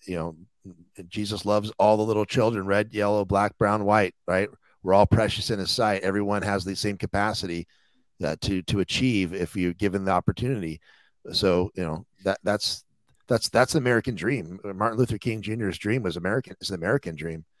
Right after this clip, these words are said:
And so, you know, I, I just see we're, uh, when, when we try to politicize these things and make them about race, and we try to push it, you know, we, you're actually going against the dream of one of the great, you know, great, uh,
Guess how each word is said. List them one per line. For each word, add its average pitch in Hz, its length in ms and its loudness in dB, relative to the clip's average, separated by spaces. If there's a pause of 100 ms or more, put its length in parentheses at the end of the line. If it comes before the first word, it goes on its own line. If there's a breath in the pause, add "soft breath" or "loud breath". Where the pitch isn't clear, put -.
(520)
And 82 100 -10
so, 90 280 0 (140)
you 90 100 -6
know, 87 60 -2
I, 92 200 -2
I 101 40 0
just 104 200 0
see 104 160 0
we're, 98 400 2 (540 soft breath)
uh, - 260 -14
when, 107 140 2
when 107 120 4
we 107 80 2
try 123 200 6
to 127 60 4
politicize 110 640 4
these 101 200 -4
things 101 240 -2
and 95 100 -4
make 95 160 -2
them 92 180 -4
about 90 360 0
race, 92 340 0
and 85 80 -10
we 87 80 -8
try 95 160 -2
to 92 80 -2
push - 220 -2
it, 101 80 -10 (160)
you 98 60 -4
know, 90 80 -4
we, 92 160 -4 (400 soft breath)
you're 110 140 4
actually 104 300 4
going 101 300 0
against 98 580 -2
the 95 80 -4
dream 85 380 -6 (100)
of 85 340 -4 (240)
one 95 140 -4
of 90 60 -4
the 87 80 -8
great, 95 300 -2 (120)
you 92 120 -10
know, 85 240 -6 (200)
great, 92 280 0 (240)
uh, 85 200 -6